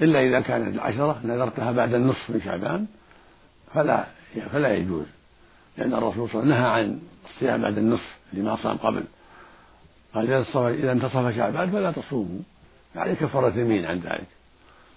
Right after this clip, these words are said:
أما إذا كنت نذرت عشرة من شعبان مطلقة أو من النصف الأول، تصومها من النصف الأول، والحمد لله،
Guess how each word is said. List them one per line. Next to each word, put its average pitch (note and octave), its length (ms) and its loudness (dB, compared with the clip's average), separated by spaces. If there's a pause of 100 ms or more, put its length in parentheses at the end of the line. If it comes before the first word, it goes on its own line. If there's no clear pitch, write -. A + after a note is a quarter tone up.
(300)
أما C#3 200 2
إذا A#2+ 120 4
كنت A2+ 280 -2
نذرت A2+ 500 0
عشرة A#2+ 500 2
من B2+ 120 0
شعبان B2 320 2
مطلقة D3 500 4 (640)
أو C3 140 0
من C3 120 0
النصف C3+ 260 0
الأول، F#3+ 440 2 (220)
تصومها C#3 400 -2
من A2+ 100 0
النصف F#2 260 -6
الأول، - 180 -14 (960)
والحمد G2+ 320 -2
لله، D#2 320 -8